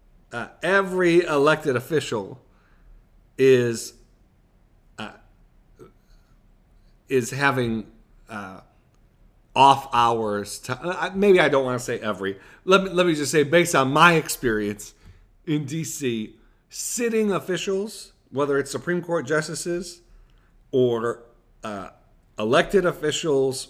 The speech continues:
or, uh, policymakers, y-, you know, unelected policymakers, they're, they're not just having on the record business meetings with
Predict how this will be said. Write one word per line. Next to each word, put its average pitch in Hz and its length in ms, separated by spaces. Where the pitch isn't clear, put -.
or, 131 640
uh, 110 240
policymakers, 107 1400
y-, 123 300
you 123 140
know, 110 140
unelected 135 760
policymakers, 117 1040
they're, 220 320
they're 226 240
not 269 260
just 185 220
having 135 600
on 175 380
the 139 100
record 123 640
business 147 540
meetings 107 560
with 104 500